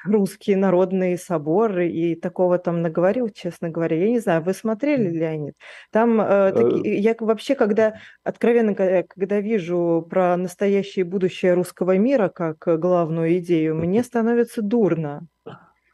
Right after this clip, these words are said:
Speaker 1: И эти
Speaker 2: Да.
Speaker 1: люди скучают по Советскому Союзу. Настоящее и
Speaker 2: Да,
Speaker 1: будущее
Speaker 2: обалдеть.
Speaker 1: русского мира.
Speaker 2: Да. Я вот, знаете, когда мы с вами решили, что у нас вот это будет первая, м,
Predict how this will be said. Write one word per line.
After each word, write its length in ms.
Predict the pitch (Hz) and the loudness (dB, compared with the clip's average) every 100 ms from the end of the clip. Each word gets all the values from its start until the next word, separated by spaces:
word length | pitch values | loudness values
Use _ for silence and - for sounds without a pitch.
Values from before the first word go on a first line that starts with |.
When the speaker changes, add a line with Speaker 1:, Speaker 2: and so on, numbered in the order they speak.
| _ _ _ _ _ _ | _ _ _ _ _ _
Speaker 1:
И 100 | 185 | 0
эти 220 | 233 240 254 | 0 2 2
Speaker 2:
Да. 60 | |
Speaker 1:
люди 260 | 233 277 226 | 4 2 2
скучают 520 | 220 233 214 240 240 | 0 -2 2 0 2
по 60 | 240 | 0
Советскому 640 | 240 214 233 - 233 220 | 0 0 0 0 -6 -6
Союзу. 720 | 220 233 190 170 160 170 170 _ _ | -4 -4 -2 -4 -4 -8 -10 _ _
Настоящее 680 | 185 - 185 202 269 101 202 | -4 0 2 2 2 0 2
и 40 | |
Speaker 2:
Да, 60 | 214 | 2
Speaker 1:
будущее 460 | 226 214 - 190 | 2 0 0 0
Speaker 2:
обалдеть. 40 | 185 | 2
Speaker 1:
русского 540 | 220 - - 196 185 | 0 0 0 2 2
мира. 460 | 185 180 175 170 170 | 0 -2 -4 -4 -6
Speaker 2:
Да. 200 | - - 165 | -10 -14 -6
Я 100 | 127 123 | 2 2
вот, 140 | 110 _ _ | 0 _ _
знаете, 260 | 117 139 - | 0 0 2
когда 180 | 120 120 | 2 2
мы 60 | |
с 80 | 120 | 2
вами 140 | 123 120 | 2 2
решили, 300 | 123 117 101 | 2 -2 -2
что 220 | - 101 | -2 -2
у 40 | |
нас 180 | 98 95 | -2 -2
вот 160 | 104 101 | -4 -4
это 160 | 92 | -4
будет 320 | 87 92 92 | -2 -2 -4
первая, 380 | - 92 82 85 | -2 0 0 -2
м, 760 | 87 85 82 - 107 101 95 92 | -6 -8 -14 -12 -10 -10 -8 -8